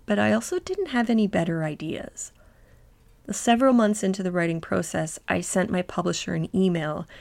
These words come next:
admitting that I didn't love the working title and asked how they felt about changing it. So they admitted that they didn't love it either and told me they'd been referring to it as the Calm and Cozy Book of Sleep. I have to be honest, I didn't love that either.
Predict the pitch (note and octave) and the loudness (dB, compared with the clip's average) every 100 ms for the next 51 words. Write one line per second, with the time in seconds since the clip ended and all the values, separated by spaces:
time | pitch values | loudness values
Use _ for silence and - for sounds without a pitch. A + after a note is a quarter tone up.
0 | - - - G3 A3 A#3+ B3 A#3 G#3+ G3+ | -20 -6 2 6 6 6 4 2 2 2
1 | G3 A3 G#3+ - G3 G3+ G#3+ G3+ A#3 A#3 | 2 0 -2 -2 2 4 4 4 2 2
2 | - A#3 A#3 A#3+ A#3 B3 B3 - G3+ - | 2 0 0 0 2 2 0 0 0 2
3 | G3+ - G3+ G3 G3 G3 - F3 - E3+ | -2 -2 -2 0 0 -2 -4 -4 -2 -4
4 | D#3+ - E3+ D#3+ D3 - - - - _ | -4 -4 -6 -6 -8 -10 -12 -16 -20 _
5 | - - _ - _ - - - - - | -20 -20 _ -20 _ -20 -20 -20 -20 -6
6 | G3+ F#3+ B3+ C4+ G3 F3+ F3+ F3 F3+ - | 0 4 6 8 6 4 4 2 0 4
7 | D4 D4 G3+ F3 F3 E3+ F#3 G#3+ - - | 4 6 4 4 0 2 4 2 2 -6
8 | - - - - - F#3+ - A#3 A3 A3+ | -8 -10 -14 -18 -2 -2 2 4 6 6
9 | G#3 G#3+ B3 C4+ E4 - F3 F3 F#3 - | 4 4 2 2 0 0 0 2 -2 -2
10 | G3+ E3+ E3 - - F3 E3 - - - | -2 0 -2 -6 -8 -6 -6 -6 -8 -2
11 | F3 F3+ F#3 F3 E3+ E3+ - - - - | 0 0 -2 -4 -4 -4 -6 -8 -10 -2
12 | D4 C4 - - - - - _ _ _ | 2 2 0 -10 -20 -20 -20 _ _ _
13 | _ _ _ - - - - - B3+ B3 | _ _ _ -20 -20 -20 -8 -4 -2 0
14 | A#3+ A#3 A3 G#3+ A3+ A#3+ A#3+ A3+ - - | 0 2 2 2 2 0 2 0 0 0
15 | G3 G3+ F#3+ F#3 F3 E3 - | 2 2 2 2 0 -2 -4